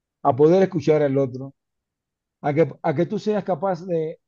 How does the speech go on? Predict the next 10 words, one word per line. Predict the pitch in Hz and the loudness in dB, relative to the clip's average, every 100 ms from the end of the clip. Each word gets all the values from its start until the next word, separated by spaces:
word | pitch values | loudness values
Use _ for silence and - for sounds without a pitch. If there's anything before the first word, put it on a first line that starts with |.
| _ | _
de | 147 | -6
poder | 139 156 175 156 | -2 0 2 2
ver | 180 175 | 0 0
más | 165 156 | -2 -6
allá | 156 160 160 _ _ _ _ _ _ _ | -4 -4 -6 _ _ _ _ _ _ _
cuando | - 147 143 139 - | -4 -4 0 0 0
activas | 139 117 139 175 160 143 143 _ _ | -4 -4 -6 -2 -2 -4 -8 _ _
las | 156 131 127 | -8 -6 -6
tres | - 175 151 | -4 -2 -2
dimensiones | 139 135 170 160 143 - | -2 -4 -4 -4 -4 -12